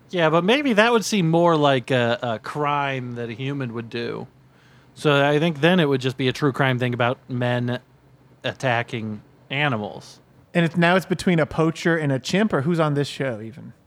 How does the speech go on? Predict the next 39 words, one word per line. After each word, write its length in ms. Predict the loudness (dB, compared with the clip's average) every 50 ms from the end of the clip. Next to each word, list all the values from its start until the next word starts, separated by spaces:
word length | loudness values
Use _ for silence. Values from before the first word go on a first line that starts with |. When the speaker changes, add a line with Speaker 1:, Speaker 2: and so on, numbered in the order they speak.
| _ _ _ _ _ _ -20 _ 2
Speaker 1:
Well, 180 | 4 4 4 6
I, 240 | 6 4 4 4 4 4
I'm 160 | 2 2 2
not, 120 | 0 -2 0
I'm 160 | 0 0 2 2
not 240 | 2 2 2 0
sure. 420 | -2 -2 0 0 0 0 -4 -8 -12 -18 _ -8
Um, 500 | -4 -2 -2 -2 -2 -2 -4 -4 -8 -10 -10 -4
I 140 | -2 -2
just 200 | -2 -2 -4 0
don't 200 | 2 4 4 4
like 220 | 4 2 0 0 0
the 80 | -2
direction 420 | 0 2 2 2 0 0 -4 -4 -2
we're 140 | 0 0 2
heading, 360 | 2 2 2 0 0 -2 -4
and 80 | -4
I'm 100 | -4 -4
getting 220 | -4 -4 -6 -6 -4
very 260 | -4 -4 -2 -2 -4
nervous 600 | -4 -4 -4 -4 -4 -4 -4 -4 -6 -6 -6 -10
about, 420 | -10 -8 -6 -6 -4 -4 -6 -6 -8 _
uh, 360 | -8 -8 -6 -6 -8 -8 -8 -10 -14 _ _ _ _ _ _ _ _ _ _ _ -6
a 100 | -6 -6
pro 400 | 0 2 4 4 6 4 4 2
chimp 360 | 2 0 0 0 0 -2 -2
killing 580 | 0 2 2 4 2 2 2 0 0 -2 -4 -4
crime 440 | 0 2 2 4 2 2 0 -4 -4 0
pro-, 160 | 0 0 0 0 0
podcast. 720 | 0 2 2 2 0 -2 -6 -6 -6 -8 -10 -12 -18 -20 _ _ _ -20 -20 -8 -2
Speaker 2:
Well, 120 | 0 2 4
what 180 | 4 4 4
if 140 | 2 2 2
we 120 | 2 4 4
have 200 | 4 4 2 2
just 220 | 0 0 0 0
a 40 | -2
podcast 440 | 0 0 0 0 2 2 0 2 0
that's 180 | -2 -4 0